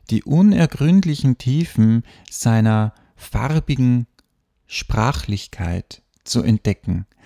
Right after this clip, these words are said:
Und das ist immer ein Gewinn, egal wofür und in welcher Situation Sie Ihre Stimme, Ihre Sprache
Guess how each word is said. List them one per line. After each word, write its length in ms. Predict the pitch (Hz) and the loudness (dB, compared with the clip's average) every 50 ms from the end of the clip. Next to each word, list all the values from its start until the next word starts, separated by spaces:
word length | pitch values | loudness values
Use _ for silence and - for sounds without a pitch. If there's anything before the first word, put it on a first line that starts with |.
| - - _ | -20 -16 _
Und 180 | - 127 117 - _ | -2 0 0 0 _
das 480 | - 117 117 175 208 - - - - _ _ _ _ _ | 0 0 2 2 0 -2 -4 -8 -12 _ _ _ _ _
ist 220 | - 135 - - - | -4 -4 -4 0 4
immer 280 | 165 170 185 180 165 | 6 8 8 8 8
ein 160 | - 110 107 104 | 6 4 4 4
Gewinn, 460 | 107 101 92 92 92 87 85 85 - _ _ _ _ _ _ _ | 2 0 0 0 0 0 0 -4 -6 _ _ _ _ _ _ _
egal 520 | - 147 - - - 165 156 165 180 165 | -4 -4 -2 -2 0 0 2 2 2 2
wofür 640 | 131 120 113 - - - 127 127 143 165 190 214 214 _ _ _ _ _ | 2 0 -2 -2 -4 -2 0 0 2 2 2 2 0 _ _ _ _ _
und 200 | - - 123 120 | -2 2 2 2
in 160 | 107 120 110 113 | 4 2 2 4
welcher 260 | 113 117 - - 123 | 2 2 0 -2 -6
Situation 840 | - - 120 - - 110 104 - - - - 95 95 101 117 135 143 | -4 -6 -6 -4 -4 -4 -4 -4 -6 -6 -4 -2 0 2 2 2 0
Sie 140 | - - - | -2 -2 -2
Ihre 220 | - 110 104 107 95 | -2 0 0 -2 -2
Stimme, 520 | - - - 110 101 104 107 120 143 185 - - - - _ _ | -4 -4 -2 0 2 2 2 2 0 -2 -4 -8 -14 -20 _ _
Ihre 240 | - 127 117 107 113 | 0 0 2 2 2
Sprache 720 | 110 - - - - 98 92 95 92 - - 135 147 156 | -2 -4 -4 -4 -2 -2 -2 -2 -4 -4 -4 -2 -2 -4